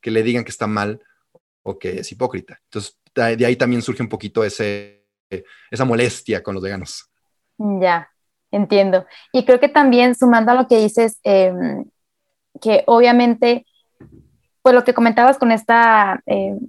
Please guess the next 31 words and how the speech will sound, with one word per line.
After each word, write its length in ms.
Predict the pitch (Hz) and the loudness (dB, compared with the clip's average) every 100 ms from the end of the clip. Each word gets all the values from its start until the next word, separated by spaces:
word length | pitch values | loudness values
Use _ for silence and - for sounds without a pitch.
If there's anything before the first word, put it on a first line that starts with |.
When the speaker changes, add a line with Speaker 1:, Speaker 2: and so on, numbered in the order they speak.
| _ - | _ -10
Speaker 2:
dijiste 300 | 214 226 247 | -4 -2 2
que, 160 | 226 - | 2 2
que 100 | 226 | 0
fue 100 | 240 | 0
exnovia 300 | - 240 240 | 2 4 4
el 80 | 247 | 2
que 100 | 220 | 0
te 180 | 202 | 0
quiso 180 | - - | -2 -4
enseñar 280 | 220 214 202 | -2 2 2
este 140 | 202 214 | 2 2
video 160 | 202 196 | 6 4
de 100 | 202 | 4
cómo 440 | 202 202 196 196 - 202 | 2 4 4 0 -12 -8
mataban 340 | 185 190 196 | 0 2 2
ciertos 240 | 196 208 | 0 -2
animales, 440 | 202 185 180 170 165 | 0 0 0 -2 -4
¿no? 180 | 190 - - - | -4 -6 -20 -4
Obviamente 420 | - 254 262 262 269 | 2 4 4 2 2
cualquier 280 | 233 226 | 2 2
persona 320 | 226 226 233 220 | 0 0 2 0
que 60 | |
Speaker 1:
Sí. 40 | 202 | -2
Speaker 2:
se 60 | 202 | -2
ponga 220 | 208 214 | 2 4
a 40 | |
ver 100 | 220 | 4
videos 240 | 214 226 214 | 4 4 6
de 80 | 220 | 6
rastros 720 | 220 214 - 214 233 285 - | 6 4 2 2 4 2 0
o, 680 | 202 202 190 190 180 175 | 2 4 6 6 6 4